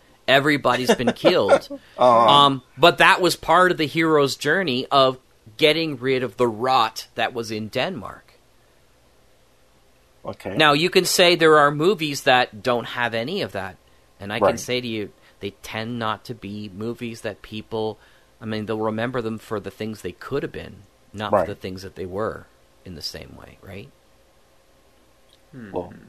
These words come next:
Speaker 2: 'cause I'm thinking, uh, what about Mad Max?
Speaker 1: Which one?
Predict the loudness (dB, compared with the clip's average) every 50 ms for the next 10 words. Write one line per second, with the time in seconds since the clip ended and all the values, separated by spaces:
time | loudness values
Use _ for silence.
0 | -20 -20 _ _ _ _ _ _ _ -6 0 2 2 2 0 -2 -2 -2 -2 0
1 | -2 -4 -2 2 4 4 6 6 6 4 2 0 -4 _ _ _ _ -2 0 2
2 | 2 2 2 2 2 2 2 2 2 0 0 0 -2 -4 -6 -10 -14 -16 _ _
3 | _ _ _ _ _ _ _ _ _ _ _ _ _ _ _ _ _ _ _ _
4 | _ _ _ _ _ _ _ _ _ _ _ _ _ _ _ _ -8 -8 -6 -6
5 | -6 -4 -2 -2 -2 -2 -4